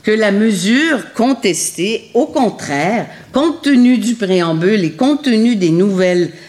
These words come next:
façons de lire les règles du commerce, ces actions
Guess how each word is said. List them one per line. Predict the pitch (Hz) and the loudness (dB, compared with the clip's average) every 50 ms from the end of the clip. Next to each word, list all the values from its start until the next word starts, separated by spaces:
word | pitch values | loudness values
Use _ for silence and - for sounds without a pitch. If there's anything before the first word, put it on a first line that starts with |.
| - - | -20 -20
façons | - - - 214 202 - - 233 226 220 | -20 -6 -4 -4 -4 -4 -4 -4 -4 -2
de | 196 180 | 0 -2
lire | 185 170 170 180 226 262 277 285 262 214 | -2 -2 -2 0 2 2 2 2 0 0
les | 180 175 170 | 0 -2 -2
règles | 160 170 165 156 147 | -2 -4 -4 -6 -10
du | 143 143 | -12 -10
commerce, | - - 147 135 135 131 139 170 208 214 - - - - - - - - - - - - | -4 -2 -2 0 0 0 0 -2 -2 -4 -6 -10 -12 -14 -16 -20 -20 -20 -20 -20 -18 -8
ces | - - - - 277 302 320 269 277 | -6 -4 -2 0 2 2 2 2 2
actions | 247 214 - - - - - 220 214 226 247 285 | 0 0 -2 -4 -4 -2 0 2 2 2 0 -2